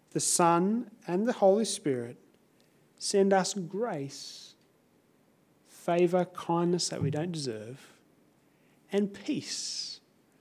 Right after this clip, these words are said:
friendship, forgiveness that we don't deserve.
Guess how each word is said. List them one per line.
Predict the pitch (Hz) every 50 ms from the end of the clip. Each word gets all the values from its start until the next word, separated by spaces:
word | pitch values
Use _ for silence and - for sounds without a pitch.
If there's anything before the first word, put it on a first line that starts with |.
| _ _
friendship, | - - - - 214 196 214 220 185 - - 156 127 - - - - _ _ _ _
forgiveness | - - - 190 170 214 254 196 147 127 117 - - - - - - - _ _ _ _ _ _ _
that | - 147 151
we | 151 143 139
don't | 135 131 123 120 123
deserve. | 131 117 110 117 104 107 107 110 - - - - -